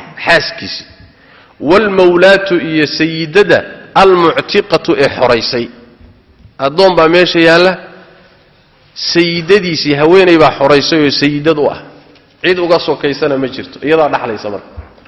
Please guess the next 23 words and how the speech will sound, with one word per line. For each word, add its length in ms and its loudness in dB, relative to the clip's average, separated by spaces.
Ayib. 180 -2
Intaa 280 4
markuu 260 2
ka 140 2
soo 200 2
gudbay 400 -2
dadka 320 0
wax 200 2
dhaxla, 260 -2
rag 220 2
iyo 120 2
dumarba, 480 0
ayuu 280 -2
wuxuu 220 0
yidhi 160 0
marka, 300 2
"Waman 360 6
laa 140 6
yasqutu," 600 0
cidda 340 0
aan 220 2
dhacaynin 580 0
bixaalin, 720 0